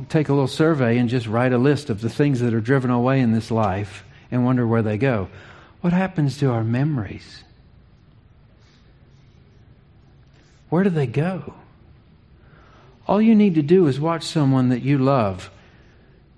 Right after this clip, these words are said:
who you've shared a life worth of memories with, and watch those memories evaporate. Uh, Corey, she's keeping the children down the hall, but her grandfather went home to be with his Lord after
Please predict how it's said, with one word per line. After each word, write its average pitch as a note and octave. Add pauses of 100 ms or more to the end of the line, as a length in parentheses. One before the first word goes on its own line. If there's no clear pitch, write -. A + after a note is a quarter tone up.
(240)
who B2
you've B2
shared C#3
a A#2+
life B2+
worth A#2
of G#2+
memories A#2
with, A2 (1000)
and A2
watch C#3
those A#2+
memories A#2
evaporate. G#2+ (1300)
Uh, A#2+ (720)
Corey, C3+
she's A#2+
keeping C3
the G#2
children B2
down A2
the G#2+
hall, B2
but A2
her A#2+
grandfather A2 (880)
went B2+
home C#3
to C3
be C#3+
with C#3
his C3
Lord A#2+
after A#2+